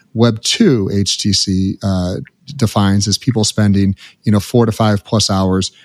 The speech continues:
um, not talking on a phone, but just interacting with the screen of a phone. And again, we saw the world dynamically, is dynamically changed, uh, for people like that. <clears throat> In their world, you know, they're, they're saying that people will be spending four to five hours. Web three will be defined by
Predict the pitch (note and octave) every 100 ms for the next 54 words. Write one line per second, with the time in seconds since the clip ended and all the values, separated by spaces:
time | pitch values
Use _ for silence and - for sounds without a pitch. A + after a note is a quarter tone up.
0 | _ - A2 G2+ F2+ F#2+ B2+ B2+ - -
1 | - F#3+ - C#3+ A#2 G#2 G2 F#2+ G2 F2+
2 | G2 F#2+ G#2+ A#2 - - C3 B2 A2 G#2+
3 | - A2 G2+ - - - - E3+ B2 F#2+
4 | F2+ F#2 E2+ G2+ G2+ G2+ A2 G2+ - G#2
5 | G2 F#2+ F#2 F#2 F2+ F#2 F2+ - F#2 -
6 | G#2+ G2 - C3 A#2+ B2 C#3 B2 G#2 F#2+
7 | - G2 F2+ F#2 - - - - - G#2
8 | G2 F#2+ F#2 G#2+ F#2 A2+ G2 F#2+ B2+ G2+
9 | - - - - - - F3 C3 - C#3+
10 | E3+ G3+ A#2+ G2+ A2 - A2 G#2 G#2 A#2
11 | - B2 A#2 A#2+ A2+ G#2 G2 A#2 G#2+ G#2+
12 | G2 G2 - F#2+ F#2 - G#2 F#2+ G#2+ F#2
13 | F2 E2+ E2 A#2 G#2 G2+ G2 - G3+ D#3+
14 | G#2+ G2+ G#2 G2 - F#2+ F2+ F2+ F#2+ F2
15 | F2